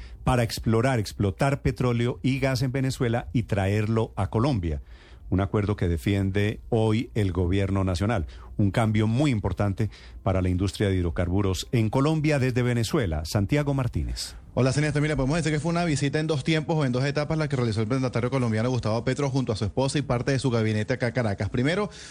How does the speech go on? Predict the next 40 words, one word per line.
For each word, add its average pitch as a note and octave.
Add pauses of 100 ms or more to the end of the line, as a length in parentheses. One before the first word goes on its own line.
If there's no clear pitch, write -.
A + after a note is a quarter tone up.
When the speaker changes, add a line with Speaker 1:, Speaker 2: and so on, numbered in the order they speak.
(160)
Speaker 2:
una B2
de D3+
tipo D3
cultural, D3
si D3+
cabe B2
el C3+
término, D3+
en C#3
lo B2+
que A2+
fue A2
la B2+
clausura B2
de C#3
la B2
Feria A#2
Internacional A#2
del A#2
Libro C3
con C3+
Colombia F3
como A#2
país G#2
anfitrión. C#3
Allí G#2
el G#2
presidente A2
Petro A#2+ (280)
presentó A2
su B2
libro B2+
Una B2
vida, B2
muchas B2+
vidas, F3+
habló A2+
de G#2+
la A#2+
Constitución, C3